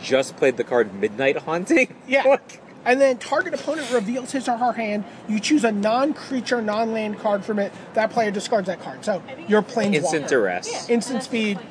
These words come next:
Speaker 2: Planeswalker duress. Like, during your draw step, after you've drawn, let me see your hand. Oh, you drew. You know, think about the situation you just talked about with, with, uh,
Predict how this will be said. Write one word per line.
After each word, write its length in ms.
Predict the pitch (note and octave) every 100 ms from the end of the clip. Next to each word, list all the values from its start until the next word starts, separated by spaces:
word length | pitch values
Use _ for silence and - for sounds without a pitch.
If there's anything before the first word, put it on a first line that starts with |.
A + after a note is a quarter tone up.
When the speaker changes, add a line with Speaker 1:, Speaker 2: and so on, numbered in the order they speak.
| -
Speaker 2:
Planeswalker 560 | - G#3+ F#3+ F#3 E3+ F3
duress. 200 | - -
Like, 160 | F#3 F3 - -
during 200 | G#3+ B3+
your 100 | B3+
draw 220 | G3 G3+
step, 360 | F#3 - F#3+ F3+ - - - - -
after 300 | G3+ G3 A3+
you've 180 | G#3
drawn, 440 | E3+ F#3+ F3+ E3+ D#3+ - -
let 60 | G#3
me 40 | G#3
see 160 | B3
your 120 | A3
hand. 340 | F#3 F3+ E3+ E3 -
Oh, 280 | B3+ A3+ E3 - - - - -
you 120 | G#3 G3+
drew. 400 | F3 G#3 G3 F3 - - - - - -
You 80 | C4
know, 60 | A3
think 140 | D4
about 200 | E4+ C#4
the 100 | C#4
situation 460 | - - C#4 A#3 C4+
you 80 |
just 120 | A#3+ A3+
talked 160 | B3+
about 160 | A#3+ A3 G#3 - - - - A3
with, 140 | A3
with, 100 | -
uh, 380 | A3+ G3+ G3